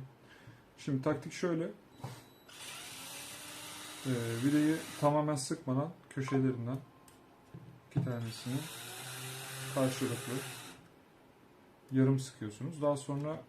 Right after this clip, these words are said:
diğer iki tanesini yine köşe ve köşe şeklinde. Şimdi sıktı zaten. Sıktığını ben şeyden bile anlıyorum. Çok sıkmaya da gerek yok zaten.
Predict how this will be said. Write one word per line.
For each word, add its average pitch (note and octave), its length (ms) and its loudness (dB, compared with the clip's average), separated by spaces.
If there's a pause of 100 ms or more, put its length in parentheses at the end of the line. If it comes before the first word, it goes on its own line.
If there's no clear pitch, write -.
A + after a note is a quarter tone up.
(180)
diğer D3+ 180 6
iki C3+ 200 -2
tanesini A#2 560 -2 (580)
yine A#2+ 160 2 (760)
köşe B2+ 220 2
ve A#2+ 60 4 (140)
köşe - 200 -4
şeklinde. A#2 480 -2 (1600)
Şimdi C3 260 -2
sıktı - 340 -2
zaten. A2+ 380 -2 (180)
Sıktığını B2 520 -6
ben A#2+ 120 -2 (240)
şeyden A#2+ 440 -4
bile A#2 120 -6
anlıyorum. A2 420 -6
Çok C3 140 -4
sıkmaya B2+ 340 -4
da B2 60 -4
gerek B2+ 320 -2
yok C3 100 -6 (100)
zaten. A#2+ 260 -12